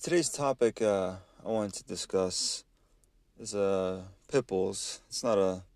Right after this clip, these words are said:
it's not gonna be a long discussion tonight, probably just a couple minutes. But, um, I am a former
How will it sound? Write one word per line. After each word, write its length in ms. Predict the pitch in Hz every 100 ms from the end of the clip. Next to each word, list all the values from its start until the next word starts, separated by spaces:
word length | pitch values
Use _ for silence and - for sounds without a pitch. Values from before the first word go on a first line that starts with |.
| _ - _ - _ _
it's 100 | -
not 80 | 117
gonna 140 | 110
be 40 | 101
a 40 |
long 180 | 98 101
discussion 460 | 92 - 101 101 92
tonight, 420 | 101 107 113 - _ 110 - _ -
probably 200 | 101 95
just 160 | 90
a 20 |
couple 160 | - 101
minutes. 480 | 104 107 117 - - _ _ _ _ _ _ _ - _ _
But, 320 | 131 156 - -
um, 520 | 127 127 120 110 107 - -
I 160 | 123
am 80 | 147
a 100 | 139
former 760 | - - 120 117 110 104 98